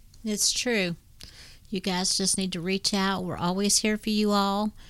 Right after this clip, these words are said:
Um, we can give you our phone numbers if you'd like. You can reach out to the group. We're always there for you.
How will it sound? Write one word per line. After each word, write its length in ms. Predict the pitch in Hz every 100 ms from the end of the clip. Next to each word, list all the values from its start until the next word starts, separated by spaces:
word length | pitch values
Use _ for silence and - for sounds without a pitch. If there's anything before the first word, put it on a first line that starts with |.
| - - - 190
Um, 160 | 175
we 120 | 180
can 160 | - 190
give 200 | 190 196
you 180 | 196 190
our 160 | 185 196
phone 260 | 208 214
numbers 440 | 208 208 208 208 202
if 100 | 196
you'd 140 | 190
like. 560 | 190 190 208 247 - - -
You 120 | 180
can 140 | 190
reach 220 | 185 190 196
out 160 | 170
to 140 | - 196
the 80 | 190
group. 400 | 185 185 220 - -
We're 160 | 190 170
always 400 | 175 190 202 202
there 180 | 190
for 140 | 185 196
you. 420 | 180 175 214